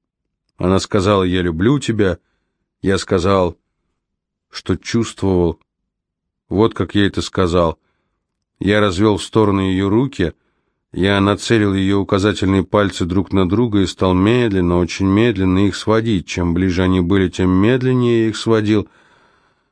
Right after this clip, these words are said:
А потом, когда они почти встретились, когда расстояние между ними стало не больше вырванной из словаря страницы,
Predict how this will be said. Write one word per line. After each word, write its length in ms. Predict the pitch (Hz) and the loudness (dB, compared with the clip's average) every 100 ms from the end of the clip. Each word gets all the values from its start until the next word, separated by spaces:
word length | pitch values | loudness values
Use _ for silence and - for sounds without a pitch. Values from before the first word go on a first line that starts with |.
| _ | _
А 160 | - 78 | -6 -2
потом, 480 | 92 87 - 98 90 | 0 0 0 0 0
когда 340 | 85 82 90 | -2 0 0
они 160 | 87 80 | 0 -2
почти 460 | 90 85 - 92 | -2 -4 -4 -4
встретились, 640 | 85 - 98 104 - 78 - | -4 -2 0 0 -2 -6 -6
когда 280 | 80 82 | -4 -2
расстояние 600 | 85 82 - 95 95 92 | -2 -2 -2 0 2 0
между 320 | 87 87 82 92 | 0 -2 0 2
ними 320 | 92 92 87 | 2 2 0
стало 540 | - - 95 90 87 | -4 -4 0 2 0
не 220 | 85 85 | 0 -2
больше 480 | 80 78 95 85 - | -2 0 0 0 -4
вырванной 600 | 80 90 87 85 85 85 | -2 0 0 0 0 0
из 100 | 82 | -2
словаря 460 | - 90 90 90 87 | -4 0 2 2 0
страницы, 720 | - 87 87 110 117 - | -4 -4 0 0 -2 -6